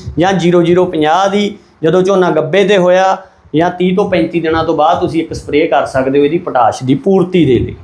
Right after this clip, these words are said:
ਵੈਸੇ ਜਿਨ੍ਹਾਂ ਨੂੰ ਨਹਿਰ ਦਾ ਪਾਣੀ ਲੱਗਦਾ, ਉੱਥੇ ਪੋਟਾਸ਼ ਦੀ ਕਮੀ ਨਹੀਂ ਆਉਂਦੀ। ਉਹ ਜ਼ਮੀਨਾਂ ਦੇ ਵਿੱਚ, ਮੇਰੇ ਵਾਲੀ ਜ਼ਮੀਨ ਦੇ ਵਿੱਚ ਜਿੱਥੇ ਨਹਿਰ ਦਾ ਪਾਣੀ ਲੱਗਦਾ,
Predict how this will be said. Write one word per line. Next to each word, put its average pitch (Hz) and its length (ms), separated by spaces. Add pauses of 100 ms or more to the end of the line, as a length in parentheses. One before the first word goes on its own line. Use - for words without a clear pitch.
(300)
ਵੈਸੇ 180 260
ਜਿਨ੍ਹਾਂ 190 240
ਨੂੰ 202 120
ਨਹਿਰ 160 240
ਦਾ 208 140
ਪਾਣੀ 190 260
ਲੱਗਦਾ, 185 400
ਉੱਥੇ 185 340
ਪੋਟਾਸ਼ 170 440
ਦੀ 180 80
ਕਮੀ 160 300
ਨਹੀਂ 160 140
ਆਉਂਦੀ। 156 220
ਉਹ 180 120
ਜ਼ਮੀਨਾਂ 160 360
ਦੇ 160 80
ਵਿੱਚ, 160 200
ਮੇਰੇ 160 240
ਵਾਲੀ 160 160
ਜ਼ਮੀਨ 156 360
ਦੇ 156 80
ਵਿੱਚ 151 160
ਜਿੱਥੇ 151 240
ਨਹਿਰ 147 240
ਦਾ 185 100
ਪਾਣੀ 160 260
ਲੱਗਦਾ, 156 520